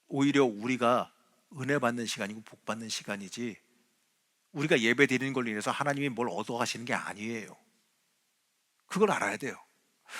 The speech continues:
우리가 우리, 오히려 우리가 드리는 예배를 통해서 우리를 구별해서 쓰실 만한 사람, 복 줄 만한 사람을 찾아내시는 중이라는 거예요.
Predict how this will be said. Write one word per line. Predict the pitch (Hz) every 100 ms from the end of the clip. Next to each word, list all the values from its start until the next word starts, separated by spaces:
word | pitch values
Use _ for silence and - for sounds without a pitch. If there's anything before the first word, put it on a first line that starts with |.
| - - - -
우리가 | 170 202 214
우리, | 143 170 233
오히려 | 170 214 233
우리가 | 139 202 226
드리는 | 180 214 170
예배를 | 104 139 175
통해서 | 170 165 151
우리를 | 180 117 180 185
구별해서 | - 131 160 165 147 180 147
쓰실 | - 254 - 262
만한 | 214 98 123
사람, | 120 127 139
복 | 113 -
줄 | 170
만한 | 165 123 143
사람을 | - 131 143
찾아내시는 | - - - 226 98 104 135 165
중이라는 | 180 98 104 107 117
거예요. | 135 104 92 107 101